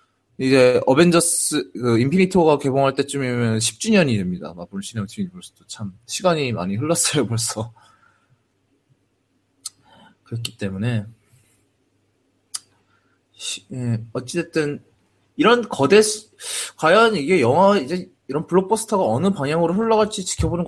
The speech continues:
것도, 예, 흥미로울 것 같아요. 이런 계속 이런 시-, 거대 시리즈가 계속 되든지 아니면은, 아니, 뭔가 새로운 또 형태가 나오든지. 그렇습니다. 아무래도 마블이 이런 면에서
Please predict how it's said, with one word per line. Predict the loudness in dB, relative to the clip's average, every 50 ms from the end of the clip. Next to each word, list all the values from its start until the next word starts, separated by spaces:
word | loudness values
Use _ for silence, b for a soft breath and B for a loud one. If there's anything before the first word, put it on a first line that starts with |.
| -8 -10
것도, | -14 -6 -2 0
예, | 0 2
흥미로울 | 0 0 -2 -2 -2 -2 -2 -4
것 | -6
같아요. | -4 0 0
이런 | 0 0 0 -2
계속 | 0 2 4 4 4 2 0 0
이런 | 0 2 2 0
시-, | -2 -4 -8 -10 _ _ _
거대 | -4 0 2 2 2
시리즈가 | 2 2 0 -2 0 0 -2 -2
계속 | -2 -4 -6 -4 -4
되든지 | -4 -4 -2 -2 -2 0 0
아니면은, | 0 0 0 0 0 0 2 2 2 2 0 0 -2 -2
아니, | -2 -2 -2 -2 -2 -4 -8 _ _ _ _
뭔가 | -8 -6 -2 0 -2
새로운 | 0 2 2 4 4 4 2 0 -4 -6
또 | -2 0 0 0 0 -4 _ _ _ _ _ _ _
형태가 | -2 -2 -2 -2 -4 -4 -2
나오든지. | -2 0 0 -2 -4 -6 -8 -8 -8 -8 -8 -8 -10 -14 _ _ _ _ _ _ _ _ _ _ _ _ _ _ _ _ _ _ _ _
그렇습니다. | -20 -18 -14 -12 -10 -10 -8 -8 -8 -8 -10 -10 -12 -16 _ _ _ _ _ _ _ _ _ _ _ _ -20 -20 b b b b b b b b b b b b b b b _ _ _
아무래도 | 0 2 2 4 4
마블이 | 4 4 4 4 4 4 4
이런 | 6 6 4 4 4
면에서 | 4 4 4 2 0 -2 -2